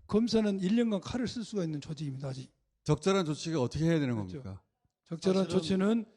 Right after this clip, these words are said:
Speaker 1: 우리 박광계 의원이
Speaker 3: 사실은
Speaker 1: 장관을 했기 때문에
Speaker 3: 사실은
Speaker 1: 잘 알
Speaker 3: 쓴소리를
Speaker 1: 겁니다.
Speaker 3: 좀 해야
Speaker 1: 예,
Speaker 3: 되겠어요.
Speaker 1: 예.
Speaker 3: 대통령께서 내란에 협조했던 행정각부에 티에프를 만들어가지고 진상조사 다 하라고 했습니다.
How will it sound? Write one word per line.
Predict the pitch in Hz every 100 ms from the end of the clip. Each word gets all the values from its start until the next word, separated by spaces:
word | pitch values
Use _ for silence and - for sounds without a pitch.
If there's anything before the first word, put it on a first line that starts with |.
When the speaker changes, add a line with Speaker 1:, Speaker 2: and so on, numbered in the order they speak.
| _ -
Speaker 1:
우리 | 170 175
박광계 | 160 - 208 202 185
의원이 | 175 185 175 170
Speaker 3:
사실은 | 190 185
Speaker 1:
장관을 | 202 190 180
했기 | 415
때문에 | 403 190 175 160 180 226
Speaker 3:
사실은 | - 185 190 185
Speaker 1:
잘 | 170 165
알 |
Speaker 3:
쓴소리를 | 202 214 214
Speaker 1:
겁니다. | 202 180
Speaker 3:
좀 | 185 170 156
해야 | 170
Speaker 1:
예, | 147
Speaker 3:
되겠어요. | 131 135 185 147 127 131 131 104 _ _
Speaker 1:
예. | 165
Speaker 3:
대통령께서 | 185 214 214 196 196 226 202 120 _ _ _ _ _ _ -
내란에 | 156 208 254 269 262 262
협조했던 | 190 269 - 262 220 226 240 226
행정각부에 | 254 247 240 214 - 220
티에프를 | 214 - 294 254 240
만들어가지고 | 208 202 202 202 202 202
진상조사 | 214 214 220 208 214
다 | 190 180
하라고 | 220 208 190
했습니다. | - 185 156 113